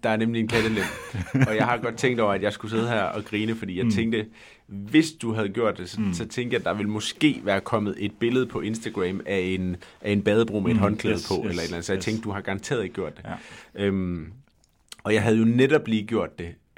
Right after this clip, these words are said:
Speaker 1: da vi mødtes sidste gang,
Speaker 2: Mm.
Speaker 1: og var sådan helt frisk i kasketten over, at nu har jeg en ny ting, jeg skal
Speaker 2: Mm.
Speaker 1: i gang med. Men så går der jo hverdag ind, og så, øh,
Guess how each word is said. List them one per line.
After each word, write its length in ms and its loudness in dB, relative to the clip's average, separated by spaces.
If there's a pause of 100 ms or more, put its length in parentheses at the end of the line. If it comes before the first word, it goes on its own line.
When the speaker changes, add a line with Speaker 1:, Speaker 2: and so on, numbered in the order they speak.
(160)
Speaker 1:
da 80 4
vi 100 0
mødtes 280 -2
sidste 300 -6
gang, 220 -2
Speaker 2:
Mm. 100 -6
Speaker 1:
og 120 0
var 100 2
sådan 220 -4
helt 300 0 (340)
frisk 360 -4
i 60 -4
kasketten 580 -2
over, 280 0
at 260 -4
nu 200 0
har 180 2
jeg 140 -4
en 100 -6
ny 140 -4
ting, 320 -8
jeg 120 -2
skal 160 -4
Speaker 2:
Mm. 20 -4
Speaker 1:
i 20 -6
gang 220 -4
med. 80 -12 (880)
Men 460 0
så 260 -4 (280)
går 160 0
der 80 -2
jo 60 -4
hverdag 280 -2
ind, 200 -6
og 140 -12
så, 140 -8
øh, 580 -8